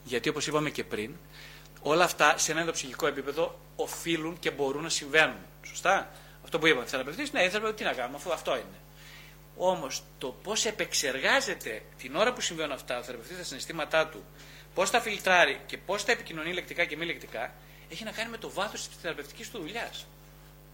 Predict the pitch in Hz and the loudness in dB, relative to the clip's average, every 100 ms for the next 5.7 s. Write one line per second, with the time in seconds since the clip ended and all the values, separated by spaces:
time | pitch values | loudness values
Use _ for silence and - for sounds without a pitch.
0 | - - 120 - 117 117 185 262 - 143 | -20 -14 -12 -10 -8 -8 0 0 0 -4
1 | 123 123 - 113 107 104 95 95 - - | -6 -10 -10 -10 -8 -10 -10 -10 -10 -10
2 | 131 117 - 104 - 139 - - - - | -12 -12 -12 -12 -12 -14 -18 -20 -18 -14
3 | 120 - 180 - - - - - - - | -10 -8 -8 -10 -20 -20 -20 -20 -20 -20
4 | - - - 147 147 - 294 294 - 151 | -20 -20 -18 -10 -10 -4 -2 0 -2 -4
5 | 143 135 120 - 113 98 92 | -6 -6 -8 -12 -14 -14 -16